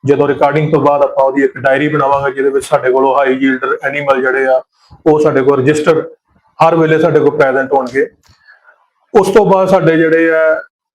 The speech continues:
ਨੈਸ਼ਨਲ ਲਾਈਵਸਟਾਕ ਮਿਸ਼ਨ ਦੇ ਅਧੀਨ ਸਾਡੇ ਕੋਲੋਂ ਪ੍ਰੋਜੈਕਟ ਚੱਲ ਰਹੇ ਆ, ਵੱਡੇ ਪ੍ਰੋਜੈਕਟ ਆ। ਉਹਦੇ ਵਿੱਚ ਹੈਗੇ ਆ ਪੋਲਟਰੀ ਦੇ ਪ੍ਰੋਜੈਕਟ ਹੈਗੇ ਆ,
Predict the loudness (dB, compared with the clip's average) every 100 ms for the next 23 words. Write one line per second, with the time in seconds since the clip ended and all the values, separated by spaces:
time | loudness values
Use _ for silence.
0 | _ -2 0 0 0 2 2 2 0 0
1 | 0 2 -2 -2 0 2 2 2 0 -4
2 | -10 _ _ _ _ _ _ _ _ _
3 | _ _ _ -2 0 2 0 0 0 0
4 | 0 -2 -2 0 0 0 -2 0 2 2
5 | 0 -2 0 -2 -4 _ -20 -20 _ 2
6 | 2 0 0 -2 0 0 0 0 -2 0
7 | 2 2 2 2 0 -2 -2 0 0 0